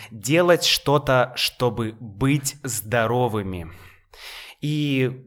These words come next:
конечно, разные люди по-разному, а, заботятся о своём здоровье. Но сначала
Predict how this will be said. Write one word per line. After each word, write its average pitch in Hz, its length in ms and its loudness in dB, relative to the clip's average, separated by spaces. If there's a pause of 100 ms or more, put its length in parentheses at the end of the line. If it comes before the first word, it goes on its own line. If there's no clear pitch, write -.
(480)
конечно, 165 500 4
разные 135 800 6
люди 165 720 4 (340)
по-разному, 139 1000 6 (280)
а, 104 500 0 (100)
заботятся 127 1200 2
о 113 220 0
своём 110 720 0
здоровье. 107 840 -2 (840)
Но 165 340 4
сначала 160 720 4